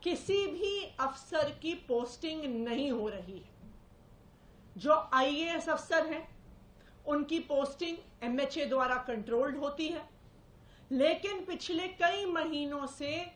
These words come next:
किसी भी सीनियर आईएएस अफसर की पोस्टिंग दिल्ली में नहीं हुई।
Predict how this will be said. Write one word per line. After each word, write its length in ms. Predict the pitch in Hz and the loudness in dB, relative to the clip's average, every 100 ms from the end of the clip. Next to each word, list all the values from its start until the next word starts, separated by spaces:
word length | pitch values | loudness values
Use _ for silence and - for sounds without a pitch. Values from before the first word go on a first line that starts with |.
| - - - | -20 -20 -14
किसी 380 | - 339 - 392 | -6 -6 0 0
भी 260 | 403 403 403 | 2 -2 -2
सीनियर 720 | - 330 320 320 339 349 - | -4 -2 0 0 0 0 2
आईएएस 600 | 262 262 294 302 294 277 | 0 0 0 -2 -2 -4
अफसर 380 | 262 - 294 269 | -6 -4 -2 -2
की 160 | 262 269 | -4 -8
पोस्टिंग 580 | - 233 226 311 294 | -2 -2 -2 -8 -6
दिल्ली 320 | 214 214 214 240 | -4 -2 -2 -4
में 120 | 269 | -4
नहीं 420 | 233 190 180 190 | -4 -6 -8 -12
हुई। 160 | - | -12